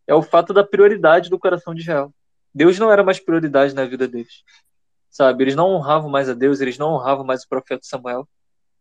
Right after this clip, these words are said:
Eles queriam continuar seguindo dessa forma, eles queriam ser governados por um rei, uma figura central, uma figura humana, e não pelo Deus que tinha feito maravilhas a favor daquele povo. A gente fala, falou aqui, né, sobre essa questão da ingratidão,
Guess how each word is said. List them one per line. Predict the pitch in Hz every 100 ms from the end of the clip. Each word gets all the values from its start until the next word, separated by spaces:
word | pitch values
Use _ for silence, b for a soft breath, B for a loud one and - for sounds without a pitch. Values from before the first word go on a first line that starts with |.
| _
Eles | 139 -
queriam | 214 151 175 185
continuar | 170 165 160
seguindo | 165 156 160 165
dessa | 165 170
forma, | - 143 139
eles | 131 -
queriam | 143 156
ser | - 147
governados | 160 175 156 135 156 175 135 - _ _ _ -
por | 170
um | 185
rei, | 143 160 175 - _ _ _ _
uma | 139 143
figura | 143 139 165
central, | 165 165 135 135 151
uma | 139
figura | - 135 147
humana, | 165 139 160 127 _ _ _ _ _
e | 147
não | 170
pelo | 190 196
Deus | 160 156 160
que | 156
tinha | 165
feito | 147 156 175 _ _ _ _ _ _ -
maravilhas | 156 196 143 139 170 165 - -
a | 135
favor | 135 143
daquele | 139 139 131
povo. | - 131 156 _ _ _ _ _ _ -
A | 131
gente | 143 151
fala, | - 165 170 156
falou | 160 160
aqui, | 170 185
né, | 175
sobre | 156 139
essa | 143 147
questão | 147 147
da | 143
ingratidão, | 139 139 - 127 147 151